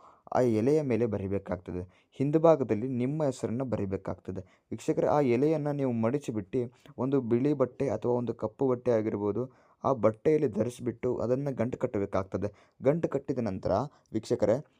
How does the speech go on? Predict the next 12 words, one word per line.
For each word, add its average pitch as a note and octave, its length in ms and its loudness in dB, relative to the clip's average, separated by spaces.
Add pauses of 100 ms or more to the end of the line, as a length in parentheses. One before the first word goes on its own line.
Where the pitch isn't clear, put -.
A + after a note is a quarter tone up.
(140)
ಒಂದು D3 200 0
ಸರಳವಾದ B2+ 600 4
ಮಂತ್ರ. D#3 380 -2 (420)
ವೀಕ್ಷಕರೇ, D#3 380 2
ಆ D3+ 80 6
ಮಂತ್ರ C#3 420 0
ಬಂದ್ಬಿಟ್ಟು A2+ 640 0 (1080)
ಓಂ B2 580 2 (2000)
ಕ್ಲೀಂ C#3 560 2 (1000)
ಹೀಂ D3 560 0 (420)
ಕ್ಲೀಂ C#3 480 4 (200)
ಹೀಂ. C3+ 300 4